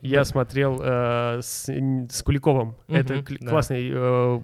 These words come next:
Speaker 1: сценарист.
Speaker 2: Куликов,
Speaker 1: Да,
Speaker 2: да.
Speaker 1: профессиональный сценарист, у него крутые фильмы.
Speaker 2: Э, ав-, э, с-, автор сценария таких, э, фильмов, как "Легенда
Speaker 1: Да.
Speaker 2: семнадцать".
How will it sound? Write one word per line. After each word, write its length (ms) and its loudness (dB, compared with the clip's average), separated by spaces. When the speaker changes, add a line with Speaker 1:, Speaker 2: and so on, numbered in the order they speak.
Speaker 1:
сценарист. 460 8
Speaker 2:
Куликов, 240 4
Speaker 1:
Да, 80 4
Speaker 2:
да. 80 2
Speaker 1:
профессиональный 500 6
сценарист, 560 0
у 80 0
него 200 0
крутые 320 -2
фильмы. 440 0
Speaker 2:
Э, 400 6
ав-, 280 2
э, 280 2
с-, 160 -8
автор 300 0
сценария 460 0
таких, 400 -4
э, 360 0
фильмов, 360 -2
как 260 -2
"Легенда 360 0
Speaker 1:
Да. 120 4
Speaker 2:
семнадцать". 580 0